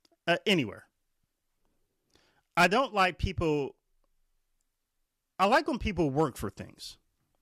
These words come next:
right? Sacrifice for things, be, be patient for things. You know, it, it builds character. In the spiritual life, it teaches perseverance and prayer.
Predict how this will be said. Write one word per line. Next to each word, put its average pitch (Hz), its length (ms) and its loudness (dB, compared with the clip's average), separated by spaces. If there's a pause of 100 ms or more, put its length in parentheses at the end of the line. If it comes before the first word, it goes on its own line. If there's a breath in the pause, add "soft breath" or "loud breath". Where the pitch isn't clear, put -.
right? 117 180 -8
Sacrifice 151 720 0
for - 100 -20
things, - 320 -18
be, 139 260 -8 (260 soft breath)
be 175 120 2
patient 202 560 4
for 110 120 0
things. - 560 -12
You 247 80 -6
know, 208 80 -6
it, 220 180 2
it 156 140 2
builds 165 260 6
character. 156 440 2 (720 soft breath)
In 170 300 6
the 165 80 2
spiritual 208 440 6
life, 147 420 4 (1160)
it 165 220 6
teaches 170 380 4
perseverance 147 800 4
and 156 160 2
prayer. 139 400 4